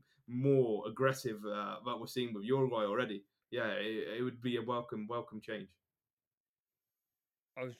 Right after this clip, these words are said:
Speaker 2: just gonna quickly say there, what is it that you've seen at Uruguay that you, you particularly like?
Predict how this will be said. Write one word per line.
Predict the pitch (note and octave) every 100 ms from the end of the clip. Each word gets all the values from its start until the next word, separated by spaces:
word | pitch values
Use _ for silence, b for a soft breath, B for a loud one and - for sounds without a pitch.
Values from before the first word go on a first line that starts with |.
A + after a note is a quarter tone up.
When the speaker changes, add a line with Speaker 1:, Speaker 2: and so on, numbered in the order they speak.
| _
Speaker 2:
just | D3 C#3+
gonna | C#3+ C3
quickly | C#3 -
say | B2 B2
there, | B2 G#2+
what | A#2+ D#3
is | D3
it | B2+ G#2
that | B2+ -
you've | A2+ -
seen | - B2+ A#2+
at | A2 - -
Uruguay | A2+ A2 A2 G#2 G2 G2
that | G#2
you, | G2+ G2+ G2 - _ _ _ -
you | A2+
particularly | - - C3+ - A#2+ G#2+ G#2
like? | G2 G2 -